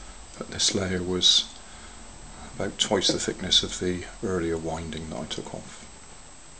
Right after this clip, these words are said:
Right, that's the second winding removed.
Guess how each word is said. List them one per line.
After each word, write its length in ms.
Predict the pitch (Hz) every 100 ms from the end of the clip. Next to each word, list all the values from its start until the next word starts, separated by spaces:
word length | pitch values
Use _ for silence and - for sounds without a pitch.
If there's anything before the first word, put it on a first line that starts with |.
| - - - - - - 113
Right, 240 | 117 -
that's 280 | 113 - -
the 120 | 95
second 520 | - - 135 - 92
winding 420 | 98 98 101 101
removed. 640 | 98 98 110 143 160 -